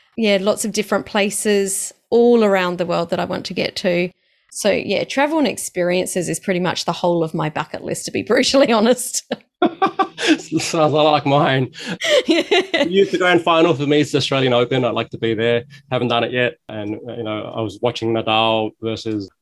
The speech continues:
Speaker 2: what's his name, the five-hour miracle. They call it the miracle match. It just happened, and I'm like,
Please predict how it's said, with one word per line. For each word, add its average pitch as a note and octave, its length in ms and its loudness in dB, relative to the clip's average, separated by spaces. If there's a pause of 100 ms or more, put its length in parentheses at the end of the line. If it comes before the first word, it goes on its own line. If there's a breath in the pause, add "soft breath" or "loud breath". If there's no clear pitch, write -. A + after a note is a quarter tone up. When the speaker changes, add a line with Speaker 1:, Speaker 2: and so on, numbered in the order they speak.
Speaker 2:
what's G#2 140 -10
his F#2 100 -10
name, G2 400 -8
the A#2 80 -10
five-hour G#2+ 640 -2 (140)
miracle. B2 420 0
They A#2 40 -4
call C3+ 160 2
it A#2+ 60 -2
the G#2+ 60 -2
miracle A#2 340 2
match. A#2 340 -2 (340 soft breath)
It G#2+ 60 -10
just - 320 -8
happened, A#2+ 420 -4
and G2+ 100 -6
I'm G2+ 80 -6
like, G2+ 160 -6